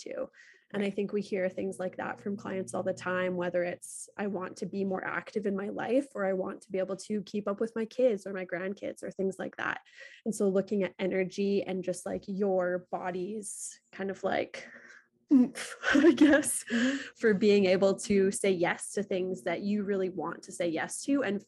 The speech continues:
Speaker 1: feel good about that activity.
Speaker 2: Absolutely. If we're looking at that, that's where things can kind of, like, almost be contradicting sometimes, because if we are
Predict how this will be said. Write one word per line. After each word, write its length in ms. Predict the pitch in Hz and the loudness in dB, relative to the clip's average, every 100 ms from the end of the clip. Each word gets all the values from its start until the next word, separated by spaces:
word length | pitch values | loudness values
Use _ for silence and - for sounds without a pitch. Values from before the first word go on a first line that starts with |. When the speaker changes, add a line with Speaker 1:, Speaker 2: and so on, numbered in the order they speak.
| - | -4
Speaker 1:
feel 220 | 202 185 | -2 -2
good 440 | 175 180 185 180 | -2 0 2 0
about 280 | 180 160 175 | -2 -4 -6
that 160 | - - | -8 -8
activity. 760 | 139 - - - - - - _ _ _ _ | -10 -10 -14 -14 -14 -16 -18 _ _ _ _
Speaker 2:
Absolutely. 720 | 175 - - 156 - - - - - - - _ - | -14 -12 -14 -12 -12 -14 -16 -20 -20 -20 -20 _ -16
If 120 | 175 | -2
we're 120 | 214 | 0
looking 340 | 196 208 233 | 0 -2 -2
at 180 | 202 190 | -4 -4
that, 420 | 175 175 165 165 - | -2 0 0 -2 -4
that's 320 | 165 175 - | -4 -4 -6
where 220 | 196 196 | -8 -6
things 480 | 202 - 175 170 170 | -8 -8 -8 -8 -10
can 180 | - 180 | -10 -10
kind 240 | 175 180 | -8 -6
of, 120 | 165 170 | -6 -6
like, 200 | 165 156 | -6 -6
almost 340 | - 160 170 - | -8 -8 -10 -8
be 100 | 185 | -10
contradicting 800 | - 160 156 160 156 - 160 160 | -8 -10 -10 -10 -10 -8 -10 -10
sometimes, 640 | - 147 - - - - | -10 -12 -12 -12 -12 -12
because 420 | - - - 175 | -14 -12 -8 -6
if 180 | 165 165 | -6 -8
we 260 | 165 165 165 | -10 -8 -6
are 560 | 165 160 156 156 160 | -4 -2 -2 -2 -4